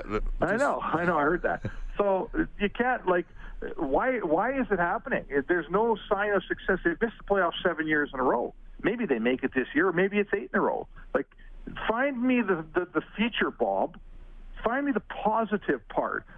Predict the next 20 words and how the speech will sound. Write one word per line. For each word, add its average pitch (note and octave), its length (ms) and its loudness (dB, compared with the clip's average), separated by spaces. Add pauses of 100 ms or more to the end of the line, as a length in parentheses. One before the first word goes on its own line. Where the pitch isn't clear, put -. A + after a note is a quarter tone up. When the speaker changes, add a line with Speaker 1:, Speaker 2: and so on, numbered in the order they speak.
Speaker 1:
about B2+ 340 2
being D3 200 0
the C#3+ 60 2
most B2 220 2 (140)
boring D#3+ 480 2
team D#3 180 2
in C#3 40 4
the B2+ 80 4
Western C3 320 0
Conference. - 420 -2
What F#3+ 200 2
is C#4+ 160 2
it A3+ 120 2
that's E3+ 200 -2
working D3 480 2 (840)
with - 140 0
that, C3+ 320 -2 (260)
with C#3 280 0
that C3 160 2
approach C3+ 420 0